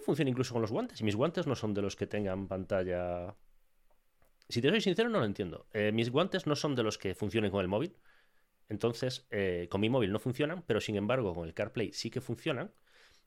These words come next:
Y luego el CarPlay, eh, pasa una cosa graciosa, que es que le han puesto, supongo que la, que utilizan el, el, la funda de fuera, el, el soporte que tiene es estándar, y por detrás trae como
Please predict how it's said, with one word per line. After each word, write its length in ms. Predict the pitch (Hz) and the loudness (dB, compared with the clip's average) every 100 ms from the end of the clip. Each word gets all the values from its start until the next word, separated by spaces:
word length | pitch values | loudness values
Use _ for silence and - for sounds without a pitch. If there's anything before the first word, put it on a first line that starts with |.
| - | -2
Y 80 | 120 | 2
luego 140 | 156 | 2
el 60 | 120 | 2
CarPlay, 520 | 147 - 165 165 - - | -4 -2 -2 -2 -8 -4
eh, 340 | 104 98 95 95 - _ _ 110 - - - _ - | 0 0 -2 -6 -14 _ _ -14 -14 -18 -20 _ -4
pasa 180 | 120 123 | -2 0
una 100 | 131 | 0
cosa 200 | 135 127 | 2 0
graciosa, 520 | 120 117 135 123 139 - - - _ - | 0 0 0 0 -6 -8 -20 -20 _ -4
que 100 | 113 | -2
es 80 | - | 2
que 100 | 113 | 2
le 60 | |
han 100 | 135 | 2
puesto, 520 | 143 143 - 104 98 | 2 -2 0 2 2
supongo 240 | 95 113 127 | 0 -2 0
que 80 | 113 | 0
la, 160 | 104 - - | -2 -4 -4
que 100 | 98 | -2
utilizan 460 | 104 101 - 92 | 0 -2 -2 -2
el, 280 | 85 82 80 | -2 -4 -4
el, 380 | 80 80 80 80 | -6 -8 -8 -8
la 100 | 82 | -6
funda 240 | 104 101 | 0 2
de 60 | 101 | 2
fuera, 280 | 135 131 92 | 2 2 2
el, 220 | 87 - | -2 -6
el 80 | 87 | -8
soporte 300 | 92 110 117 | -4 -2 -2
que 80 | 110 | -2
tiene 220 | 123 95 | -2 -2
es 100 | - | -4
estándar, 520 | - 139 127 120 131 | -4 -2 0 -2 -4
y 80 | 110 | -4
por 140 | 101 | 0
detrás 380 | 98 98 120 127 | -2 0 -4 -4
trae 300 | 120 120 135 | -2 0 0
como 360 | 127 110 95 | -2 0 -2